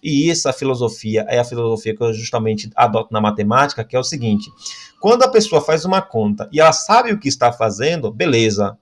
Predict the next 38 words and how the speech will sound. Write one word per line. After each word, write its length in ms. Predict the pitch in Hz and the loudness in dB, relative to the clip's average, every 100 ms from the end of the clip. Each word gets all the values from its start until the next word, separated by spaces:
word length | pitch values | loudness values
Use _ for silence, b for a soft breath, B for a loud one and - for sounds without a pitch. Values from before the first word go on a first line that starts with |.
| _ | _
ela 160 | 113 110 | -6 -4
sabe 340 | - 160 185 | 0 2 2
o 20 | 180 | 2
que 80 | |
ela 60 | 156 | 0
está 160 | - 123 | 0 -2
fazendo, 640 | 123 101 104 107 131 143 B B | -2 -2 -2 -2 -2 -6 B B
então 320 | 131 139 139 | 0 2 2
ela 260 | 135 143 | 2 2
não 180 | 147 208 | 0 2
vai 120 | 180 | 2
fazer 320 | 175 151 123 147 | 2 0 -2 -6
conta 320 | 123 123 151 | -6 -6 -8
à 40 | |
toa. 400 | - 104 98 107 - B B B | -8 -8 -6 -8 -16 B B B
Quando 280 | 214 247 247 | 4 4 4
você 260 | 240 - 180 | 2 0 -2
começa 380 | 190 196 233 | -4 -4 -2
a 20 | 240 | 0
fazer 260 | 214 214 | 0 2
a 60 | 214 | 0
conta 420 | - 110 101 - | -2 -2 -2 -4
e 60 | 139 | -8
começa 340 | 160 185 208 | -4 -4 -2
a 20 | |
fazer 220 | 196 180 | -2 0
um 60 | 220 | 2
monte 360 | 208 294 294 - | 2 0 -6 -8
de 120 | 220 | -8
conta 340 | 147 131 123 | -4 -4 -4
e 80 | 147 | -6
não 200 | 170 220 | -2 -2
sabe 440 | 214 - 226 277 | -2 2 2 2
por 160 | 285 214 | -2 -4
que 100 | 202 | -4
está 220 | 185 175 | -2 0
fazendo 420 | 175 151 143 156 | 0 0 -2 -2
aquilo, 680 | 117 - - 113 120 175 220 | -4 -4 -6 -4 0 0 -2